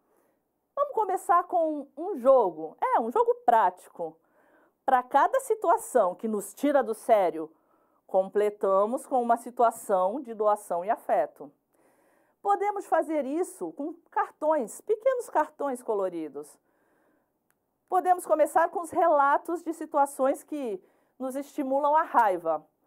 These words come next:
E outros cartões de cores diferentes com ações humanitárias ou generosas pra, com anônimos, pessoas que necessitem.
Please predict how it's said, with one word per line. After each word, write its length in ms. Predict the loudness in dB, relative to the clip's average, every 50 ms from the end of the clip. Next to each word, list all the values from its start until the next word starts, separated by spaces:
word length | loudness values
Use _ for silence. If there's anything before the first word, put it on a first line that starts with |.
| _ _ _ _ _ _ _ _ _ _ _ _ _ _ _ -8
E 400 | -4 0 2 2 2 2 4 4
outros 420 | 6 6 6 4 2 0 -2 -4 0
cartões 640 | 0 0 0 0 -2 -6 -2 -2 -2 -2 -2 -8 -14
de 140 | -8 -8 -6
cores 360 | 0 2 2 2 2 0 -4
diferentes 680 | -10 -8 -4 -2 0 2 2 0 -2 -2 -8 -18 -20 -14
com 220 | -6 -2 0 0
ações 380 | 0 0 -4 -6 -4 -4 -6 -6
humanitárias 1000 | -4 -6 -6 -6 -8 -10 -2 0 2 4 4 2 2 0 -4 -8 -8 -10 -16 _ _ _ _ _ _ 2
ou 500 | 4 6 6 8 8 6 4 4 2 -2
generosas 1300 | -6 -6 -4 -2 0 2 4 6 6 8 6 6 4 2 0 -2 -4 -4 -6 -8 -14 -18 -18 -20 -20 -20 _ _
pra, 540 | -2 0 2 4 4 2 2 0 -2 -4 -6 _
com 400 | -10 -8 -8 -8 -10 -12 -14 -12 -4
anônimos, 840 | -4 -4 -4 -2 -4 -4 -4 -4 -4 -10 -14 -16 -18 -20 -20 -20 _ _ _ _ _ _ _ _ _ _ _
pessoas 380 | -4 -4 -4 -2 -4 -6 -6 -6
que 80 | -6 -6
necessitem. 720 | -6 -6 -6 -10 -10 -10 -14 -14 -14 _ _ -20 -20